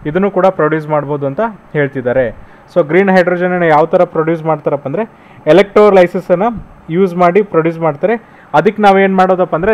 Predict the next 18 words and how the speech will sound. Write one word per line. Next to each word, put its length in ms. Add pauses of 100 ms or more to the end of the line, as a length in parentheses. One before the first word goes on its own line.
(120)
renewable 480
ಎನರ್ಜಿನ 340 (120)
ಯೂಸ್ 140 (100)
ಮಾಡೋದು. 260 (460)
So 60 (120)
renewable 480
energy 320
ಯಾವುದು 240
ಅಂದರೆ 140 (440)
which 220
can 220
be 140
renewable 540
ಅಂದರೆ 180 (1600)
ನವೀಕರಿಸಬಹುದಾದ, 1080 (120)
ಕನ್ನಡದಲ್ಲಿ 500
ಹೇಳ್ಬೋದಾದ್ರೆ 520 (440)
ನವೀಕರಿಸಬಹುದಾದ. 960